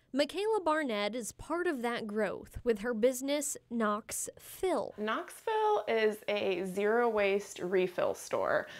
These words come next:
Speaker 2: So what I usually tell people is it's just like the milkman, but instead of being nineteen forties, it's modern day. Instead of milk, it's personal care and household goods.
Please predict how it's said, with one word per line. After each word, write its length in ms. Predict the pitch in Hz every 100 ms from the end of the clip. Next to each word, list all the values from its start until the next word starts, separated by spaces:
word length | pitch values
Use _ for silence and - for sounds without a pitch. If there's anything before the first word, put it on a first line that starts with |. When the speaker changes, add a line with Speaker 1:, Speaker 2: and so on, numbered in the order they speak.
| - - -
Speaker 2:
So 180 | 226 214
what 120 | 220
I 60 |
usually 300 | 226 233 277
tell 160 | 269 254
people 500 | 226 208 202 202 -
is 420 | 190 185 180 170 -
it's 200 | 180 -
just 300 | - 202 -
like 260 | 233 226 -
the 80 |
milkman, 800 | 190 165 190 - 302 359 415 415 403 - - -
but 140 | 220
instead 420 | 214 214 - 214 220
of 340 | 214 196 190
being 480 | 202 190 196 190 185
nineteen 480 | 175 175 - 175 180
forties, 580 | 247 330 370 392 392 359 -
it's 180 | - 208
modern 460 | 185 165 165 175
day. 540 | 233 277 285 285 285 -
Instead 420 | 190 190 - 185
of 120 | 175
milk, 500 | 180 196 240 269 269 -
it's 220 | 190 -
personal 540 | - 180 170 190 185
care 420 | 180 202 180 170 165
and 140 | 180
household 520 | 170 277 277 277 262 220
goods. 440 | 262 254 214